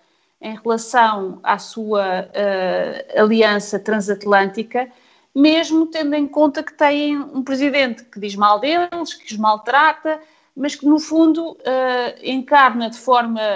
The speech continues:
eh, perfeita tudo o que é, enfim, perfeita não diria, mas,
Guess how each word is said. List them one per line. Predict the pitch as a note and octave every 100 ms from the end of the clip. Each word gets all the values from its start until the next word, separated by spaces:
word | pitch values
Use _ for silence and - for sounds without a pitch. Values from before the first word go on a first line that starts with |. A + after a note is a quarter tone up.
| -
eh, | - G#3 G3 F#3+ F#3 F#3 F#3
perfeita | G#3+ - C4 C4+ C#4+ D#4 C4+
tudo | - D4 C#4
o |
que | - C#4
é, | C#4 A#3
enfim, | A3+ G3+ F3+
perfeita | - - G#3+ A3+
não | G#3+
diria, | G#3 A#3+ C4 G#3+
mas, | G#3 G#3